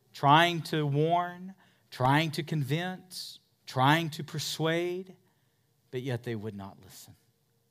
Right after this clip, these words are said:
Jehoram, according to verse number twelve,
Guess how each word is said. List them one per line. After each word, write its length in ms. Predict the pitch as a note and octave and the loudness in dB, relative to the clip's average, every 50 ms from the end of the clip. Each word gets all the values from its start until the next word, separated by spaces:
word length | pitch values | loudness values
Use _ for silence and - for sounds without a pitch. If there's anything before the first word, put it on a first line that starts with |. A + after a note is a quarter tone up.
| _ _ _ _ _ _ _ _ _ _ _ _ _ _ _ _ _ _ _ _ _ _ _ _ _ | _ _ _ _ _ _ _ _ _ _ _ _ _ _ _ _ _ _ _ _ _ _ _ _ _
Jehoram, 680 | - F#3 E3+ - F3+ A3 A#3+ B3+ B3 A3+ A3+ A#3 A#3 | 4 4 4 6 6 6 8 8 8 8 8 6 4
according 420 | A#3 G#3 - G3+ G#3 A3 A3 A3 G3+ | 2 2 6 8 10 10 10 8 6
to 40 | F#3+ | 6
verse 300 | D#3+ G3+ G3+ F#3 - - | 8 8 6 6 6 4
number 160 | G3+ F#3+ F#3+ | 4 4 4
twelve, 720 | F#3 - - - A3+ A#3+ A3+ G#3 F3 F3 G3 A3 G#3 - | 2 0 0 4 6 8 10 10 8 8 6 4 0 -6